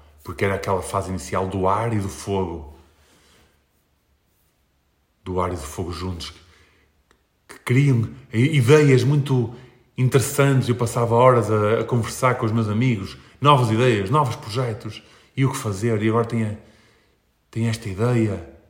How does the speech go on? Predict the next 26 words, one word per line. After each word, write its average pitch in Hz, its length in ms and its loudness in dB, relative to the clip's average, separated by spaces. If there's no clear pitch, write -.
E - 80 -12
depois 113 180 0
começávamos 131 500 4
a 123 40 2
avançar. 113 500 -2
Desenhava 127 640 2
o 117 340 0
próprio 123 300 0
projeto 107 520 -4
por 120 140 -2
palavras, 113 520 0
não 101 120 -4
é? 131 80 -2
Estratégia. 123 680 -2
E - 40 -20
depois 107 240 -2
não, 110 160 0
não 104 380 -8
dava 95 240 0
passos. - 600 -10
Não 98 100 -10
tinha 117 260 -8
elemento 82 380 -10
terra. 80 720 -16
E 98 60 -12
usava 85 760 -6